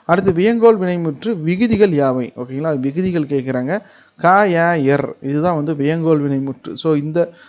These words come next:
கா, யா, எர்ல முடிஞ்சிச்சுன்னா அது வந்து வியங்கோல் வினைமுற்று. அடுத்து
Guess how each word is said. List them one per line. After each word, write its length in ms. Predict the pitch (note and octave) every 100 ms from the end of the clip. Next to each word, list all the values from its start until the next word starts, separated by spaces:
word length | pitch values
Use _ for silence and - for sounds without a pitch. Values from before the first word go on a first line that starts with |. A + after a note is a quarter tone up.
| _
கா, 240 | - F3 F#3+
யா, 240 | F3+ F3
எர்ல 400 | E3 D#3+ D#3 E3
முடிஞ்சிச்சுன்னா 500 | D3+ C#3+ D3 C#3+ C#3+
அது 180 | D3 F3+
வந்து 200 | D3+ D#3
வியங்கோல் 460 | C#3 C#3 C#3+ F3 C4 - - _
வினைமுற்று. 600 | C3 C3+ B2 A#2 - G3+ B3+ _ - _
அடுத்து 440 | - F#3+ F#3+ C#3+